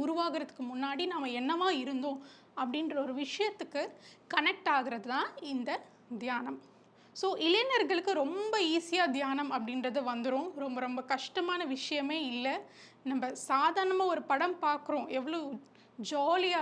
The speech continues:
ரிலாக்ஸிங்கா உட்காந்து பார்க்குறோமோ, அவ்வளோ ஈஸியான ஒரு விஷயம்தான் இந்த மெடிடேஷன். So, நீங்க எல்லாரும் இந்த பைமால ஜாயின் பண்ணீங்கன்னா, இதை பத்தி நீங்க இன்னும்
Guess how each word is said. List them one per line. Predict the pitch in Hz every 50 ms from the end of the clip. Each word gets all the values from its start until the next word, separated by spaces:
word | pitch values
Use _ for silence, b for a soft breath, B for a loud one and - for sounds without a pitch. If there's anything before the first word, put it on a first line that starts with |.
| 269 262
ரிலாக்ஸிங்கா | 262 277 302 320 349 - - - 381 370 359 349 339 330
உட்காந்து | 339 330 294 269 269 -
பார்க்குறோமோ, | 262 247 247 254 - 269 247 233 240 262 311 - -
அவ்வளோ | 269 269 254 277 339 392 392 381 415 403 392
ஈஸியான | 302 277 269 269 - - - 302 294 294 294 294
ஒரு | 269 254
விஷயம்தான் | 220 240 - - - 269 240 233 240 262 254
இந்த | 240 247 233 233
மெடிடேஷன். | 226 220 233 - 277 254 247 - - 311 370 403 - B B B B
So, | B - 359 311
நீங்க | 302 311 320 359 427 508 539 523 480 440
எல்லாரும் | 403 311 302 294 294 320 320
இந்த | 294 269 277 269 -
பைமால | 269 269 277 277 302 285 277 269 269 254
ஜாயின் | 269 262 262 277 269
பண்ணீங்கன்னா, | 269 277 247 247 240 240 247 262 294 403 - - - B B B B B B
இதை | 294 240 320 311
பத்தி | 320 294 277 285 349 330
நீங்க | 311 294 277 269 262 - - 302 - -
இன்னும் | - 302 294 302 330 370 392 403 381 285 - -